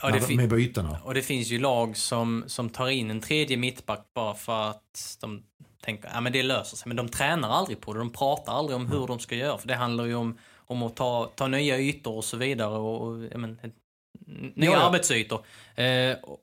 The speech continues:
Speaker 1: och, men Boys, jag frågade Billy Magnusson, tränaren, om detta.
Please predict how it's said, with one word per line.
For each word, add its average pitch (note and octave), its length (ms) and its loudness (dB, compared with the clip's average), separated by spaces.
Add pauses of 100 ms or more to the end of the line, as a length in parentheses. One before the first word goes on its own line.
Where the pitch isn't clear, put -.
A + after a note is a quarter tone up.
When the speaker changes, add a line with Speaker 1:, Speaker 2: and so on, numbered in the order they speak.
(120)
Speaker 1:
och, C3+ 80 -8
men D3 240 0
Boys, B2+ 440 2 (300)
jag C3+ 140 0
frågade C#3+ 460 0
Billy B2 180 -2
Magnusson, C#3 540 0
tränaren, A2 340 -4
om A2 260 -4
detta. G2+ 460 -6